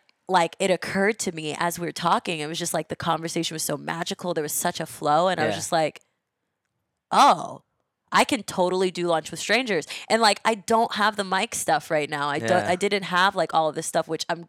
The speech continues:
Speaker 1: of course, gonna get. But it was just like, I can't just not take advantage of this moment.
Speaker 2: Yeah.
Speaker 1: We've gotta do it
Speaker 2: Yeah.
Speaker 1: still.
Speaker 2: You can do it
Speaker 1: And
Speaker 2: simpler, and you can just do it through your iPhone with the, with, like, normal Apple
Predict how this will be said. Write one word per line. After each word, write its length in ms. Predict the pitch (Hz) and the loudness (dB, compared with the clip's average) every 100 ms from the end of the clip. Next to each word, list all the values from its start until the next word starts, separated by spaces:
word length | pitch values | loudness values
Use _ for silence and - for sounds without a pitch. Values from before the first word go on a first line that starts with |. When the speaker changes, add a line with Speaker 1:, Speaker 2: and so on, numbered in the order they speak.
| - | -14
Speaker 1:
of 120 | - | -14
course, 260 | - 165 160 | -6 -4 -4
gonna 200 | 160 139 | -6 -6
get. 360 | - 170 175 - | -2 0 0 0
But 220 | 151 - - - - - | -4 -4 -12 -20 -20 -4
it 100 | 185 | 0
was 140 | 196 185 | 2 2
just 180 | 196 190 | 0 2
like, 300 | 170 165 - - | 2 0 -6 -4
I 100 | 175 | -4
can't 440 | - - 214 180 - | -4 -4 0 0 -2
just 280 | 180 170 | -4 -4
not 260 | - 160 - | -2 -2 -2
take 220 | - 170 | -4 -4
advantage 480 | 170 156 147 147 170 | -4 -4 -4 -4 -6
of 120 | 175 | -6
this 240 | 156 151 - | -6 -10 -6
moment. 480 | 147 139 202 269 - | -6 -2 0 -2 -4
Speaker 2:
Yeah. 300 | - 110 104 110 _ _ | -6 -6 -8 -18 _ _
Speaker 1:
We've 360 | 160 175 190 175 | -6 -2 -2 2
gotta 320 | 175 170 160 | 4 4 2
do 220 | 147 151 | -6 -6
it 240 | 131 - - _ | -6 -8 -12 _
Speaker 2:
Yeah. 220 | 110 104 | -8 -8
Speaker 1:
still. 540 | 110 - 160 127 76 - _ - | -6 -2 0 -2 -6 -12 _ -10
Speaker 2:
You 120 | 175 | -4
can 140 | 185 175 | 0 2
do 60 | 123 | 2
it 20 | |
Speaker 1:
And 80 | - | 0
Speaker 2:
simpler, 340 | 123 127 110 | -4 -2 -2
and 100 | 101 | -2
you 100 | 139 | -6
can 100 | 139 | -6
just 160 | 101 - | -8 -4
do 80 | 98 | -6
it 100 | 87 | -6
through 160 | 104 | -8
your 120 | 95 | -6
iPhone 520 | 95 110 90 90 90 - | -4 -6 -6 -10 -14 -14
with 180 | 98 | -12
the, 180 | 92 90 - - | -8 -10 -10 -14
with, 180 | 101 95 | -12 -6
like, 180 | 98 98 | -6 -6
normal 480 | 107 101 98 92 - | -8 -8 -8 -10 -8
Apple 480 | 104 - 92 87 | -10 -8 -10 -10